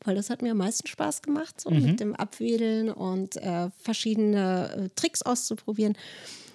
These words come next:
Speaker 1: So, und dann habe ich mir, ähm, aber auch eine alte Kamera tatsächlich gekauft, von neunz-, eine Leica von neunzehnhunderteinunddreißig. Und habe versucht, mir die Handhabung beizubringen anhand g-, alter Gebrauchsanweisungen. Also nicht googeln und so,
Speaker 2: Mhm.
Speaker 1: sondern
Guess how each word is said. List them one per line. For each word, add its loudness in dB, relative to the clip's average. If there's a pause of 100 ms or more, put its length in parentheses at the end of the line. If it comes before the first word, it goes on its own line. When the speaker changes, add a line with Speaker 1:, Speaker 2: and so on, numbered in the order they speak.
(180)
Speaker 1:
So, 6
und 6
dann 10
habe 4
ich -2
mir, 6
ähm, 6
aber 6
auch 0
eine 2
alte 2
Kamera 4
tatsächlich -2
gekauft, -2
von 2
neunz-, 2
eine 6
Leica 4
von 0
neunzehnhunderteinunddreißig. 0 (840)
Und 8
habe 6
versucht, 6
mir 8
die 6
Handhabung 4
beizubringen 4
anhand 4 (160)
g-, -4 (180)
alter 8
Gebrauchsanweisungen. 4
Also 2
nicht 4
googeln 4
und 0
so, 4
Speaker 2:
Mhm. 4
Speaker 1:
sondern 4